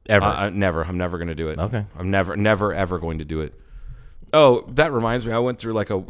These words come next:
Speaker 2: <laughs> speaking of traveling to cold places. So I went through kind of a rough, uh, patch about two years ago, and I was honestly just kinda th-, it was actually right before we started the podcast,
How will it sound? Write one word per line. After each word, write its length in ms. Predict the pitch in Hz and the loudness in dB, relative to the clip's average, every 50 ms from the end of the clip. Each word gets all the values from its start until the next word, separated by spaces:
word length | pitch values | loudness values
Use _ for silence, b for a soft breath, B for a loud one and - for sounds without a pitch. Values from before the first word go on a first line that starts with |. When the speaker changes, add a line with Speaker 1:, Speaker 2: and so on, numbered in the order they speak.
| - - - - | -2 -2 -2 -2
Speaker 2:
<laughs> 260 | - 330 - - 330 | -2 -2 0 0 -2
speaking 440 | - - - 139 156 147 139 139 120 | -2 0 -2 -2 -2 0 0 0 0
of 80 | 107 | 0
traveling 380 | - - 123 110 113 101 101 95 | 2 4 6 6 6 6 4 0
to 60 | 95 | -2
cold 220 | - - 98 90 - | -2 -2 -2 -2 0
places. 380 | - 90 95 92 - 78 - b b b b b b b b b b b b b | -2 -2 -2 -2 -4 -10 -12 b b b b b b b b b b b b b
So 160 | - - 160 | 2 4 6
I 40 | 175 | 6
went 140 | 226 233 - | 6 6 4
through 120 | 190 185 | 0 -2
kind 180 | - 190 170 160 | 0 2 2 2
of 80 | 147 | 2
a 60 | 151 131 | 2 0
rough, 520 | 107 98 117 113 113 - - - - - | 2 4 4 4 4 2 -4 -10 -8 -4
uh, 200 | 110 107 101 98 | -4 -2 0 2
patch 560 | - - - 98 104 107 - - - - - b b b b b b b b b b b | 2 2 2 2 -2 -2 -4 -6 -10 -10 -12 b b b b b b b b b b b
about 480 | 110 104 - - 101 101 98 90 - - _ _ _ _ - | -4 0 0 2 2 2 0 0 -4 -8 _ _ _ _ -10
two 240 | - - 135 131 127 | -4 -2 0 0 0
years 360 | 117 104 104 104 104 104 104 | 0 0 -2 -2 -2 -4 -4
ago, 300 | 107 101 107 107 110 107 | -2 0 2 2 2 2
and 100 | 101 101 | 2 2
I 80 | 98 | 0
was 160 | 95 92 90 - - | 0 -2 -4 -4 -2
honestly 380 | 113 120 120 113 - - 104 | 0 0 0 -2 -2 -4 -4
just 200 | 87 92 95 - | -4 -4 -6 -6
kinda 220 | - - 107 98 92 | -6 -6 -6 -6 -6
th-, 100 | - 107 | -8 -8
it 40 | 101 | -8
was 80 | 101 120 | -6 -6
actually 280 | 117 143 - - 123 | -6 -6 -4 -6 -6
right 200 | 107 104 107 107 | -4 -4 -4 -6
before 300 | 98 98 - - 110 104 | -6 -12 -10 -6 -6 -4
we 260 | 92 95 92 87 87 | -4 -4 -6 -6 -8
started 320 | - - - - 98 98 95 | -8 -6 -2 0 0 0 0
the 80 | 87 - | -2 -4
podcast, 560 | - 90 90 92 87 - 98 92 92 95 - | -2 -2 -2 -2 -2 -4 -4 -4 -4 -4 -6